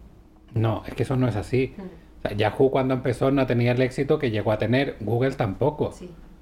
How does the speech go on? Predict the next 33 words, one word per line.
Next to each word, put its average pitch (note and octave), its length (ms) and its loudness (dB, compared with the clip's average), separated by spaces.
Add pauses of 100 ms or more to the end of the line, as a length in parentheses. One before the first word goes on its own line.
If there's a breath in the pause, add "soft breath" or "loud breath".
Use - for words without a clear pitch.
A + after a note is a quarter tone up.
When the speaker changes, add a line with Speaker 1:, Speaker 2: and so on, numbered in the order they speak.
(240)
Speaker 1:
Google B2 500 0 (240)
empezó A2 460 0
de D3+ 120 2
la C#3 120 0
nada, A#2 480 0
o - 60 -20
sea, A#2 100 -4
Speaker 2:
Ujú. G2+ 120 -4
Speaker 1:
eso A#2+ 180 2
lo C#3 140 -2
sabemos A#2 320 0
todos C3+ 280 2
y G#2+ 60 -4
mira A2 240 0
dónde C3+ 240 0
está F#2 160 -6
ahora, B2 280 0
Speaker 2:
Sí, F2+ 100 -10 (160)
sí. - 80 -16
Speaker 1:
pero G#2+ 160 2
ha - 20 -4
sido B2+ 180 2
un C#3+ 100 0
trabajo A#2 360 0
continuo, G#2+ 440 -2
Facebook B2+ 480 -4
lo G#2+ 100 -2
mismo, B2+ 380 0 (120)
Speaker 2:
Ujú. F3+ 240 -14 (240)
Speaker 1:
y - 80 -2
así. D3 400 0 (460 loud breath)
Entonces, C#3 440 0
claro, C3 360 0